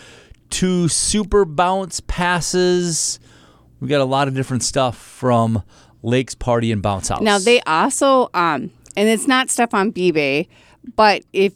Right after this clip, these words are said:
Speaker 2: you're interested, they have the bounce houses that you can rent and take to your party
Speaker 1: Is
Speaker 2: and
Speaker 1: that
Speaker 2: that
Speaker 1: a
Speaker 2: they can set
Speaker 1: fact?
Speaker 2: up. Yes.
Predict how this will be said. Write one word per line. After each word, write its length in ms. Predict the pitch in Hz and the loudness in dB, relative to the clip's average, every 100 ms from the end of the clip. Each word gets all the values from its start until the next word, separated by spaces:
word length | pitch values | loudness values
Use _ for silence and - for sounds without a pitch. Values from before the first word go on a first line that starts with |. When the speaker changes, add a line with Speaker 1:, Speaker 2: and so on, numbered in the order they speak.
| - | -4
Speaker 2:
you're 220 | 185 190 | -2 -2
interested, 600 | 214 254 254 254 196 160 | 0 0 0 -2 -2 0
they 200 | 185 190 | 0 2
have 540 | 226 202 202 208 175 190 | 0 0 0 0 -2 -6
the 80 | |
bounce 360 | 156 170 170 - | -2 0 -2 -4
houses 400 | 196 196 - 170 | -2 -2 -2 -2
that 140 | 165 | -2
you 180 | 147 170 | -2 -2
can 320 | 175 196 156 143 | 0 0 0 0
rent 380 | 170 160 - - | 0 -2 -6 -4
and 320 | 165 156 147 - _ _ _ | 0 2 0 -4 _ _ _
take 300 | - 202 151 | 0 0 0
to 120 | - 208 | -6 -2
your 160 | 170 | -2
party 500 | - 175 151 117 - _ - | 0 -4 -4 -8 -16 _ -8
Speaker 1:
Is 200 | 123 107 | -2 0
Speaker 2:
and 80 | 127 | 2
Speaker 1:
that 80 | 147 | 2
Speaker 2:
that 40 | |
Speaker 1:
a 20 | 165 | 2
Speaker 2:
they 80 | |
can 180 | 160 139 117 | 2 2 2
set 180 | 180 151 | 2 2
Speaker 1:
fact? 20 | |
Speaker 2:
up. 160 | 131 - - | 0 -4 -2
Yes. 400 | 180 - - | -2 -2 -10